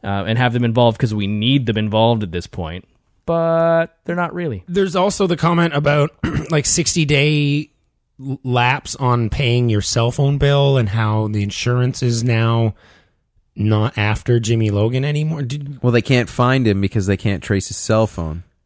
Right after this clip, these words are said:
Speaker 2: So because he didn't pay his bill and it's shut off. Okay. <clears throat>
Speaker 3: He timed everything.
Speaker 2: But
Speaker 1: Yeah.
Speaker 2: that's when we end on Hilary Swank. She has tracked them down. She's in the duct tape bar.
Speaker 3: She knew about it.
Speaker 2: She's there,
Speaker 3: They
Speaker 2: and
Speaker 3: t-,
Speaker 2: she's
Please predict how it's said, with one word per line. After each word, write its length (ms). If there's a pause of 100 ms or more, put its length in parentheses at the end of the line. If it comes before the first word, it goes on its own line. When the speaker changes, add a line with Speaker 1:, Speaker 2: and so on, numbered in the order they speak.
(140)
Speaker 2:
So 120
because 340
he 140
didn't 200
pay 120
his 160
bill 380
and 120
it's 260
shut 200
off. 240
Okay. 400 (120)
<clears throat> 160
Speaker 3:
He 340
timed 680
everything. 540
Speaker 2:
But 100
Speaker 1:
Yeah. 160
Speaker 2:
that's 340
when 280
we 240
end 420 (100)
on 640
Hilary 400
Swank. 400
She 180
has 420
tracked 400
them 120
down. 420
She's 300
in 220
the 80
duct 380
tape 320
bar. 420
Speaker 3:
She 160
knew 200
about 280
it. 240 (260)
Speaker 2:
She's 400
there, 400
Speaker 3:
They 120
Speaker 2:
and 100
Speaker 3:
t-, 80
Speaker 2:
she's 80